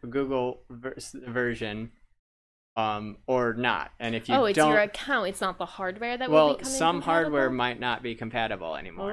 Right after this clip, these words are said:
Speaker 2: Oh.
Speaker 1: Um, and so you either have to keep your current setup as it is. Some person was, uh, indicating that they had, like, a software program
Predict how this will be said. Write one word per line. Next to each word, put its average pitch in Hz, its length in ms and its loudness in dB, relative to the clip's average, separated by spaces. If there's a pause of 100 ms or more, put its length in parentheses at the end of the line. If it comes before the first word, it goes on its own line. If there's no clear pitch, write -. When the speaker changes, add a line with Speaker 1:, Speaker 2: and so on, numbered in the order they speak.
Speaker 2:
Oh. 160 320 -12 (1120)
Speaker 1:
Um, 107 540 -2
and 113 520 -6
so 123 180 -2
you 123 180 2
either 123 260 2
have 123 280 -2
to 120 180 -2
keep 147 320 -4
your 135 140 -2
current 135 260 -6
setup 123 360 -2
as 110 180 -6
it 120 100 -4
is. 117 340 -2 (220)
Some 147 240 -4
person 135 380 -4
was, 120 240 -4
uh, 113 200 0
indicating 123 600 -4
that 110 180 -4
they 113 140 -6
had, 113 240 -4
like, 104 200 -4
a 101 60 -6
software 131 460 -2
program 110 680 -6